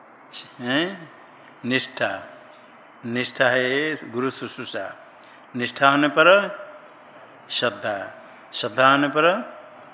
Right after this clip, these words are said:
मतिर्मनन, और मनन होने पर विज्ञान। तो विज्ञान का साधन क्या हुआ? मनन। और मनन का साधन श्रद्धा,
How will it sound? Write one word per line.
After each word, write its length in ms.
मतिर्मनन, 960
और 160
मनन 380
होने 180
पर 480
विज्ञान। 420
तो 60
विज्ञान 420
का 100
साधन 380
क्या 160
हुआ? 240
मनन। 580
और 200
मनन 380
का 100
साधन 560
श्रद्धा, 680